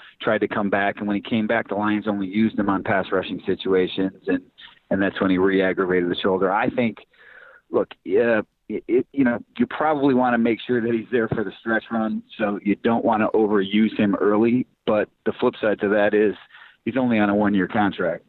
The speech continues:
So, uh, at some point, you're gonna wanna get everything that you can out of him.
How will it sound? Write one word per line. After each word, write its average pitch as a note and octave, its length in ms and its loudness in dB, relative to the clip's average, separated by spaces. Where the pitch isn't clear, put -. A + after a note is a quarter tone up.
So, F#2+ 320 2
uh, G#2 220 0
at F#2+ 200 -2
some A#2 140 0
point, G#2+ 220 -2
you're G2+ 100 2
gonna G2+ 160 0
wanna G2 260 2
get F#2+ 140 0
everything F#2 400 0
that F2+ 180 -2
you F#2+ 60 -6
can F#2 240 2
out F2+ 180 0
of E2+ 60 0
him. E2 200 -4